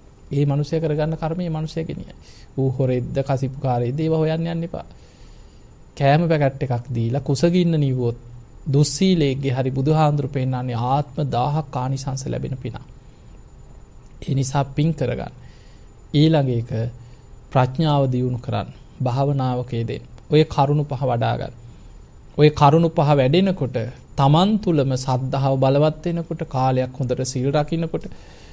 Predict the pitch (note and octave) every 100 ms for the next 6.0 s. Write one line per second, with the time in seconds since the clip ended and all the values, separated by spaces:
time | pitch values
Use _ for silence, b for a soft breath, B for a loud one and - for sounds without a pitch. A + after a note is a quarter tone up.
0 | B B - B2+ C#3 C3 A#2+ C3 C#3+ D3
1 | D#3 E3 D#3+ E3 - - - - - -
2 | C3 C3 C3 B2+ C#3+ D#3 D3 - D#3 D#3
3 | D#3+ D#3 - D#3+ D#3+ D3 A#2 B2 C3+ D#3
4 | D#3+ E3+ F3 F#3 G#3 G3+ D3+ C#3+ F#3 F#3+
5 | A3 A3 E3 D#3 F3 E3 F3 - -